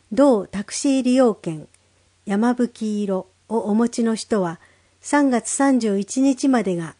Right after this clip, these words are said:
有効期限です。引き続き、要件に該当する人には、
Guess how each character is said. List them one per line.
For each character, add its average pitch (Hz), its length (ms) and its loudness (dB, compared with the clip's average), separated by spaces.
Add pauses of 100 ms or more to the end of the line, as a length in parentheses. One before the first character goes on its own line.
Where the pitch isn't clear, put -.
(160)
有 220 180 0
効 233 240 2
期 220 160 -6
限 185 220 0
で 151 100 -12
す。 - 260 -14 (760)
引 269 240 -2
き 262 140 -4
続 254 160 -2
き、 233 340 -6 (280)
要 254 200 4
件 285 260 4
に 214 140 4
該 220 220 0
当 233 180 2
す 233 160 -4
る 226 100 0
人 233 240 -2
に 208 140 2
は、 165 200 -4